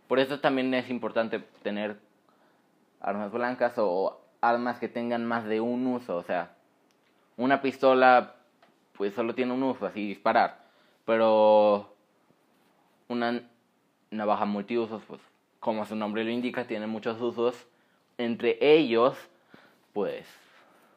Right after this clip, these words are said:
poder atacar. Así que, pues, básicamente eso. Ah, y lo más importante que,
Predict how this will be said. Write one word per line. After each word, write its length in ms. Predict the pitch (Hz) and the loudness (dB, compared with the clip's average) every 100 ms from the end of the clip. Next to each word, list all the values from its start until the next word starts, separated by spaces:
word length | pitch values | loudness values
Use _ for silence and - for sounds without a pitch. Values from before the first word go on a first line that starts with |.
| _ | _
poder 240 | 73 85 | -12 -10
atacar. 600 | 95 95 104 123 113 - - _ _ _ _ _ _ _ _ _ _ _ _ _ _ | -10 -8 -4 0 0 -2 -16 _ _ _ _ _ _ _ _ _ _ _ _ _ _
Así 300 | - 110 120 | -8 -6 -6
que, 100 | - | -6
pues, 320 | 101 _ 78 - - - | -8 _ -16 -16 -10 -2
básicamente 480 | 101 - 95 82 | -2 -2 -8 -10
eso. 140 | - - _ _ _ _ _ _ _ _ - | -16 -20 _ _ _ _ _ _ _ _ -6
Ah, 220 | 143 - | -4 -4
y 80 | - | -6
lo 100 | 123 | -4
más 220 | 135 135 | -2 -2
importante 640 | 165 156 135 147 139 135 127 | -4 -2 0 2 0 -2 -4
que, 400 | 107 92 90 | -4 -6 -8